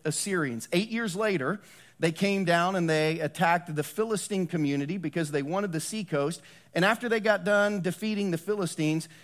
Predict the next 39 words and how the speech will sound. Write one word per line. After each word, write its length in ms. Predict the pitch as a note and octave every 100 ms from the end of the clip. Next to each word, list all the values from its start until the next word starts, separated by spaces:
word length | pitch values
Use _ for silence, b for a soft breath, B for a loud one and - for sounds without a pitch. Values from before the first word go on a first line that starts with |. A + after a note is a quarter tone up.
| B
they 100 | E3
decided 400 | D#3+ G3 G3 G3
to 60 | E3+
march 340 | E3+ F#3 F3+
on 160 | G3 E3+
Jerusalem. 540 | D#3+ D#3 D3 D#3+ F3
They 120 | D#3+
conquered 580 | D#3 - G3 G#3+ B3 A3+
Lachish, 680 | G3+ G#3 G#3 - D3+ - -
which 220 | D#3 -
was 160 | D3+
right 260 | B2+ C#3+ G3
here. 400 | E3 C#3+ C3 G3 b b b b
And 100 | D#3+
while 120 | E3+
the 120 | E3+ -
army 380 | F3+ G#3 A#3+ A#3+
was 180 | G3
waiting 340 | E3+ F#3 F#3 F3+
at 140 | E3+
Lachish, 500 | F3 F3+ E3 D#3 - B B B
the 260 | C#3+ D3 D#3+
general 600 | C3+ E3+ A3+ G#3+ F3+ G#3
sent 400 | - - G3 G3 -
a 100 | -
few 240 | D#3+ G#3+ A3+
of 100 | F3
his 540 | G3+ F#3 F3 - - -
commanders 580 | - E3 F#3+ F#3+ D#3+ F3
to 100 | E3+
Jerusalem 640 | D3+ D#3+ A3+ - D3 C#3+ E3+ B B B
to 80 | D3
tell 180 | G3
the 80 | G3
people 300 | F#3 F#3+ F#3
of 80 | E3
Israel, 320 | F#3+ D#3 D#3+
"You're 240 | D#3 D#3+ F#3
next, 540 | F#3 E3 F3 - -